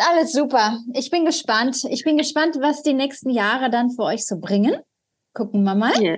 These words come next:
Speaker 2: ich auch.
Speaker 1: Jetzt, äh, kann ich nur sagen, ihr könnt echt stolz auf euch sein, was ihr alles geschafft habt und wie ihr auch den Umsatz, um-,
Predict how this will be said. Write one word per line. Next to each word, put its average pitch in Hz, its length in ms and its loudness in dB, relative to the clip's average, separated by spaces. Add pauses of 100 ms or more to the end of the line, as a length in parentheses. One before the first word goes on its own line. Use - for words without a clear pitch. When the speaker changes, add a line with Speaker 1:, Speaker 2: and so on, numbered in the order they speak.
Speaker 2:
ich - 180 -4
auch. 254 240 0 (1400)
Speaker 1:
Jetzt, 247 220 0
äh, 240 220 2
kann 240 200 2
ich 247 180 0
nur 226 200 -2
sagen, 214 300 0
ihr 220 80 -4
könnt 214 160 -4
echt 190 160 -6
stolz 208 260 -2
auf 233 140 -6
euch 202 180 -6
sein, 220 240 -4
was 208 160 -4
ihr - 100 -8
alles 190 220 -6
geschafft 220 440 -10
habt 254 260 -8
und 185 160 -4
wie 196 100 -2
ihr 190 100 -4
auch 165 60 -8
den 170 160 -10
Umsatz, 226 460 -4
um-, 226 260 0